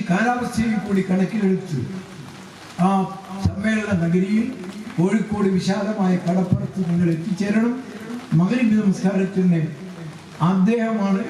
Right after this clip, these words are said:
ഇമാമത്ത് നിൽക്കുന്നത്. നമുക്കൊരു മഹാഭാഗ്യമാണ് ഹറമിലെ ഒരു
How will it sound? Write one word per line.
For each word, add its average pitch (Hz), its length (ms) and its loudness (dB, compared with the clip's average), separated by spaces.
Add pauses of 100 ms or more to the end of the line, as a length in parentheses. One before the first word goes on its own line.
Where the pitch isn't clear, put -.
(180)
ഇമാമത്ത് 202 500 2
നിൽക്കുന്നത്. 202 480 2 (520)
നമുക്കൊരു 226 440 2
മഹാഭാഗ്യമാണ് 226 1200 0 (800)
ഹറമിലെ 214 440 2 (120)
ഒരു 165 120 0